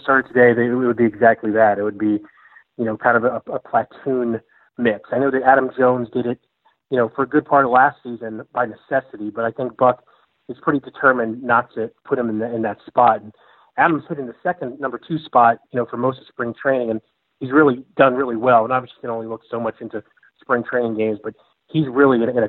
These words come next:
in a comfort zone there. And, you know, when, when, you know, this, this lineup is so dangerous, as you said, that, you know, and can score a lot of runs. But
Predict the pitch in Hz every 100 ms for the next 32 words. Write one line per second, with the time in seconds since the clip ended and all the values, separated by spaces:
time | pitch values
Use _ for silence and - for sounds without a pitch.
0 | - 123 - 143 131 113 110 107 107 104
1 | 104 107 _ _ - - 135 120 127 127
2 | 135 - 139 120 - _ _ _ - 131
3 | 139 165 160 175 175 165 165 160 156 165
4 | 165 131 131 131 123 117 123 113 113 120
5 | 117 113 113 _ _ _ _ - 123 107
6 | 110 _ _ _ _ - 131 - 147 135
7 | - 131 123 123 120 113 110 120 123 -